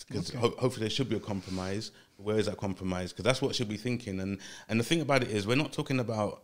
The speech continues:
Speaker 1: like, the first, like, six months or a year of marriage. We're talking about years in.
Speaker 2: Mm.
Speaker 1: And if it did happen earlier, then they'll be, Okay, wow, okay, maybe that's something more we need to address that. But
Speaker 2: Definitely.
Speaker 1: yeah, but if it happens, like, years in, then you're not really gonna be expecting, like, for example,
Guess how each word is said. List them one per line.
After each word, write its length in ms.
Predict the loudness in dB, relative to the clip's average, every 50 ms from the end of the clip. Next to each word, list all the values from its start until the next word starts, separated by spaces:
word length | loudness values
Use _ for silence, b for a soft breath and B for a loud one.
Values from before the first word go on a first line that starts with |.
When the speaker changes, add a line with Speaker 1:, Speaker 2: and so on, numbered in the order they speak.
| -16 -10
Speaker 1:
like, 400 | -8 -8 -8 -8 -10 -14 -18 -14
the 80 | -12 -4
first, 360 | 2 4 4 4 4 4 2
like, 180 | 0 -2 -2 -2
six 260 | -2 -2 -2 -2 0
months 320 | 0 0 0 0 -2 -2
or 80 | -2 0
a 40 | 2
year 160 | 2 4 4
of 120 | 4 2
marriage. 160 | 2 0 0
We're 60 | 0 -2
talking 200 | 0 0 0 0
about 140 | 0 -2
years 420 | -4 -2 2 4 6 6 6 6 2
in. 400 | 0 0 0 2 2 0 -2 -6 -6
Speaker 2:
Mm. 240 | -4 -4 -4 -4 -6 b b b b b _
Speaker 1:
And 120 | 0 2 2
if 80 | 2
it 80 | 2 2
did 140 | 2 0 2
happen 460 | 0 0 2 2 4 2 2 0 0 2
earlier, 460 | 4 6 6 6 4 2 2 0 0
then 200 | 0 0 0 0
they'll 120 | 0 -2
be, 140 | -2 -2 -4
Okay, 320 | -4 -4 -6 -6 -6 -4 -4
wow, 200 | -4 -4 -4 -4
okay, 280 | -6 -6 -4 -4 -4 -4 -4
maybe 500 | -4 -4 -4 -2 -2 -2 -2 -2 -4 -8 b b b b b b b b b b b b b b _ _ _ _ _ _
that's 160 | -8 -4 -2 0
something 220 | 0 0 0 0
more 220 | 2 2 4 4 4 4 2
we 100 | 4 4
need 120 | 4 4 4
to 80 | 4
address 280 | 4 6 6 4 4 4
that. 320 | 0 -2 -4 -6 -6 -4 0
But 120 | 2 2
Speaker 2:
Definitely. 400 | 2 2 0 -4 -8 -8 -10 -12 -14 _
Speaker 1:
yeah, 120 | -2 0 2
but 100 | 4 2
if 100 | 4 4
it 40 | 2
happens, 280 | 0 0 0 -2 -2 -2
like, 140 | -2 -2
years 340 | -2 0 2 4 4 4 4
in, 220 | 2 2 2 2 0
then 180 | 0 0 0
you're 120 | 0 0 0
not 160 | -2 -2 -2
really 240 | -2 -2 -2 -2 -2
gonna 140 | -2 -2 -2
be 60 | -4 -4
expecting, 500 | -4 -4 -6 -6 -6 -6 -4 -4 -2 -2
like, 280 | 0 -2 -2 -4 -6
for 120 | -10 -10 -6
example, 640 | -4 -4 -2 -2 -2 -4 -4 -4 -4 -4 -4 -8